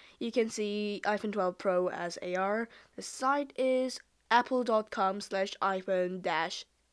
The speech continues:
twelve dash pro. Okay, of course, it has five G, and if, uh, it has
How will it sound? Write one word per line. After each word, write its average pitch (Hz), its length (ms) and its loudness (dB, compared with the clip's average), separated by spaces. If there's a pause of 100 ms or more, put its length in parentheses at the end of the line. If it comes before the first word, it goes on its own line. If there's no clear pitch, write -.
(140)
twelve - 420 0
dash - 380 -8
pro. 220 340 4 (1800)
Okay, 214 720 -2 (340)
of 202 100 -8
course, 220 340 0
it 240 100 -6
has 220 200 -6
five 185 260 0
G, 247 640 -4 (1120)
and 208 160 -2
if, 226 160 -4
uh, 214 180 2 (160)
it 226 180 4
has 214 500 6